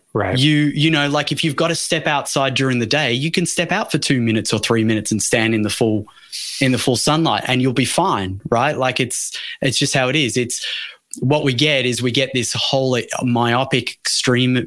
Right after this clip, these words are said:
Speaker 2: view of, uh, you know, science and, and medicine, and they say, "Oh, you're gonna get cancer if you're out in the sun."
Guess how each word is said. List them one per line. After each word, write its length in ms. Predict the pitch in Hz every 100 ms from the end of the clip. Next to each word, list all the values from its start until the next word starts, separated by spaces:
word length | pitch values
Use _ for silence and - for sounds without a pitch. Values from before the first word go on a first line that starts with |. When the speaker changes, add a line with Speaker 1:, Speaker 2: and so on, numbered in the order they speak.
| -
Speaker 2:
view 440 | 113 117 117 117 113
of, 300 | 107 101 - - - - -
uh, 360 | 117 107 107 110
you 160 | 117 113
know, 180 | 110 104
science 680 | - 123 117 113 113 107 117
and, 340 | 104 104 101
and 240 | 107 104
medicine, 420 | 107 120 117 127 113
and 140 | 104
they 80 | 101
say, 300 | - 104 104
"Oh, 220 | 127 147
you're 200 | 131 123
gonna 140 | 131
get 180 | 127 113
cancer 380 | - 120 117 107
if 100 | 95
you're 100 | 110
out 120 | 107
in 80 | 113
the 80 | 104
sun." 320 | - 113